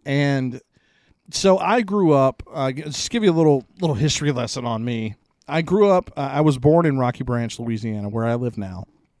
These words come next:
And the house that I was born in, uh, got torn down not long after we moved out. So, uh, fast forward, uh, that we moved out to Mount Vernon Church Road.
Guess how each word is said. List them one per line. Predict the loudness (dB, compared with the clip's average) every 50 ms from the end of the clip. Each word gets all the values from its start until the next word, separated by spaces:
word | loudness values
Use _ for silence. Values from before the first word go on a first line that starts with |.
| _ _ _ _ _ _ _ _ _ -20 -20 _ -10 -6
And | -4 -2 -2 -2 -2
the | -2
house | -2 -2 0 0 -2 -2 -4
that | -6 -4 -2
I | 0 0 0
was | 0 -2 -2
born | -2 0 2 2 2 0
in, | 0 -4 -4 -6 -6 -8 -10 _ _ _ _ _ _ _ _ _ _ -8
uh, | -4 -4 -2 -2 -2 -4 -4
got | -2 -2 -2 -2 -2
torn | -4 -4 -4 -2
down | 0 0 0 0 0
not | -2 -4 -2 0
long | 0 0 0 -2
after | -4 -6 -8 -8
we | -8 -8 -8
moved | -8 -10 -10 -10 -10
out. | -12 -12 -12 -14 -18 _ _ _ _ _ _ _ _ _ _ _ _ _ _ _ _ _ _ _
So, | _ -4 0 2 2 4 2 2 0 -2 -4 -8 _ _ _ -10
uh, | -6 -4 -4 -4
fast | 0 2 4 4 4 2 0
forward, | 0 2 2 4 4 2 2 0 -2 -4 -6 -10 -10
uh, | -6 -2 -2 0 0 0 -2 -2
that | -2 -4 -4 -2
we | -2 0
moved | 2 2 0 0 0 0
out | -2 -2 -4 -4
to | -4 -4 -2 0
Mount | 0 0 -2 0
Vernon | 0 0 0 0 -2
Church | -2 -4 -4 -4 -4 -6
Road. | -8 -6 -6 -8 -10